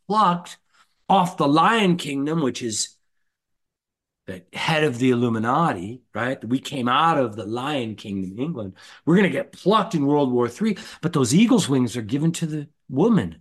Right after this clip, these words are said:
to flee into the wilderness. Maybe what's left of America helps the remnant flee to the wilderness of Zion. Hey, praise God. That'll be a fun assignment.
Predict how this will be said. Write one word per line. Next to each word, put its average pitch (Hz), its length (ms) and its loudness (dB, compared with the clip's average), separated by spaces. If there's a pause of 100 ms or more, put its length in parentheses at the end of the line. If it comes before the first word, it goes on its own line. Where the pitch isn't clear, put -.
to 151 100 -10
flee 202 400 2
into 208 140 -2
the 220 60 -6
wilderness. 185 440 -4 (280)
Maybe 339 200 2
what's 254 440 0
left 208 300 -2
of 165 120 -4
America 151 600 -4 (440)
helps - 340 -8
the 120 100 -8
remnant 113 480 -2
flee 117 360 -2
to 101 100 -6
the 98 100 -10
wilderness 95 480 -8
of 87 140 -14
Zion. 87 420 -12 (200)
Hey, 240 340 -2 (160)
praise 190 340 4
God. 185 400 0
That'll 120 300 -4
be 135 120 0
a 95 80 -4
fun 87 280 -8
assignment. 92 500 -10